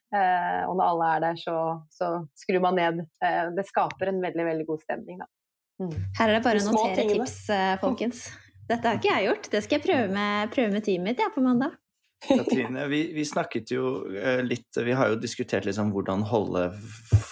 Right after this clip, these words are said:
Speaker 4: fokus liksom til de som deltar, eh, og da snakket vi jo litt om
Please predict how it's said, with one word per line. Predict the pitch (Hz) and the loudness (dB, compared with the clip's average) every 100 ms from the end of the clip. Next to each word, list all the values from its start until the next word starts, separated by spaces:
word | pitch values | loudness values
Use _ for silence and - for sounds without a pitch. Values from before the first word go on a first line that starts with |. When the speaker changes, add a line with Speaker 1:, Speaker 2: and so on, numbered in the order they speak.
| - | -4
Speaker 4:
fokus | 98 - 110 117 - | -4 -2 -2 -2 -2
liksom | 110 95 - 98 | -2 -2 0 0
til | - 92 90 90 | 0 -2 -2 -2
de | 87 | -2
som | 85 98 92 | 0 0 2
deltar, | 90 85 - 90 90 | 0 0 -2 0 2
eh, | 90 90 | 2 0
og | 104 - | -2 0
da | 113 | -2
snakket | 113 123 - - | 0 -4 -4 -4
vi | |
jo | 107 | -2
litt | 98 - | -2 -2
om | 98 | -2